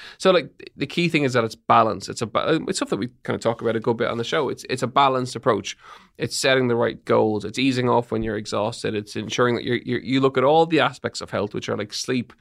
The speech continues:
food, movement, stress, uh, and just the general,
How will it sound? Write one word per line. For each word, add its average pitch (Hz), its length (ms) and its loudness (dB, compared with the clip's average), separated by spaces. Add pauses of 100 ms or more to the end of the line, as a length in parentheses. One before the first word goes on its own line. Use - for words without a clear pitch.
(240)
food, 120 600 0
movement, 120 560 0
stress, - 720 -4 (440)
uh, 110 520 -2 (120)
and 117 200 -6
just 120 260 -10
the 107 60 -14
general, 110 600 -6